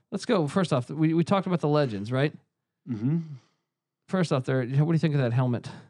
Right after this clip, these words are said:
Speaker 1: Looks like N F L Europe.
Speaker 2: Yeah. Was it the, uh,
Speaker 1: The London
Speaker 2: London
Speaker 1: Monarchs.
Speaker 2: Monarchs?
Speaker 1: Yeah.
Speaker 2: there it is.
Speaker 1: Um,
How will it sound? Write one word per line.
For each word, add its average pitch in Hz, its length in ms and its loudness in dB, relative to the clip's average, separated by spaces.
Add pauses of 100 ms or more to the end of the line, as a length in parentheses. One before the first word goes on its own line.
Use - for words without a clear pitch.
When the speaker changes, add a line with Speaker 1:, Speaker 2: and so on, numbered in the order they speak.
(560)
Speaker 1:
Looks 151 280 0 (240)
like 139 160 -4
N 139 100 -2
F 131 100 -2
L 123 60 2
Europe. 123 380 -2 (160)
Speaker 2:
Yeah. 107 320 0 (200)
Was 120 280 0
it 107 120 -2
the, 107 80 2
uh, 101 380 2
Speaker 1:
The 135 140 2
London 143 220 4
Speaker 2:
London 135 240 6
Speaker 1:
Monarchs. - 220 6
Speaker 2:
Monarchs? 104 360 0
Speaker 1:
Yeah. 143 240 4
Speaker 2:
there 104 160 0
it - 40 0
is. - 40 0
Speaker 1:
Um, 165 500 4